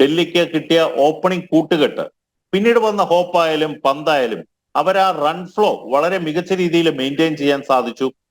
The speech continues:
മുംബൈയുടെ ബൗളർമാർക്ക് ഒരിക്കലും ഒരു ആധിപത്യം, വിക്കറ്റ് എടുക്കാൻ സാധിക്കാത്ത ഒരു ഘട്ടത്തിലോട്ട് പോകുന്നു.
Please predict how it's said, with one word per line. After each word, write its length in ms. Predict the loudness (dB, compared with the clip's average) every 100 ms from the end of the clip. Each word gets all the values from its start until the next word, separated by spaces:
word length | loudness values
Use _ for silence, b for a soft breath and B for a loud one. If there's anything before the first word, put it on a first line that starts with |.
| _ 0
മുംബൈയുടെ 460 | 0 2 2 2
ബൗളർമാർക്ക് 760 | 2 2 2 2 2 -2 0 0
ഒരിക്കലും 560 | 0 -2 0 0 0 -4
ഒരു 280 | -2 -2 0
ആധിപത്യം, 520 | 0 0 -4 -4 -8 -8 _ _ -4
വിക്കറ്റ് 260 | 0 0
എടുക്കാൻ 300 | 0 -2 -2
സാധിക്കാത്ത 460 | 0 0 0 0 0
ഒരു 100 | -2
ഘട്ടത്തിലോട്ട് 520 | 0 -2 -2 -2 0 -2
പോകുന്നു. 400 | -2 -4 -6